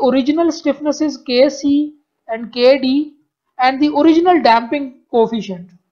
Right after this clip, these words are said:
to calculate the modified masses, the modified damping coefficient, and the modified, uh, stiffness, and also the,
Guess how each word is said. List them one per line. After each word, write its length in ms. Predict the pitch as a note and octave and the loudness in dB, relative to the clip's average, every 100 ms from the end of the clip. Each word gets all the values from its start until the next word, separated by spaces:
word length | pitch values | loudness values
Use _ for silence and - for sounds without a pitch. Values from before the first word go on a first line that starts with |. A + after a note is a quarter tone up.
| _ _ _ _ _ _ _ _ - | _ _ _ _ _ _ _ _ -6
to 100 | D4+ | 0
calculate 640 | D4 D4 D#4 E4+ F4 E4+ | 4 4 2 -2 -2 -2
the 100 | D#4 | -4
modified 640 | B3+ A#3+ D4+ D#4 D4 C#4 | -2 0 0 2 2 2
masses, 520 | B3+ A#3+ A#3+ C4+ C4 G#3+ | -2 -4 -4 -4 -6 -6
the 120 | A#3+ | -8
modified 540 | G#3+ A3+ C4+ C4+ C4 | -4 -4 -2 -2 -2
damping 360 | A#3 A3 A#3+ - | -2 -6 -8 -10
coefficient, 600 | A#3 A3 A#3+ A#3+ A#3+ A3+ _ _ _ _ | -6 -6 -10 -18 -18 -20 _ _ _ _
and 280 | B3+ B3+ B3+ | -2 -2 -2
the 100 | C4 | -4
modified, 680 | A3 A3 B3+ A#3+ B3 A#3+ G3+ | -2 0 0 0 0 0 -4
uh, 220 | A3 G#3 G3 G3 _ _ | -4 -4 -6 -12 _ _
stiffness, 640 | - - B3+ B3+ B3 A#3+ - _ _ - | -20 -8 -8 -6 -6 -8 -14 _ _ -4
and 160 | B3+ B3+ | 0 4
also 340 | B3+ B3+ C#4 | 2 2 -2
the, 360 | B3 C4+ E4 | 0 -2 -4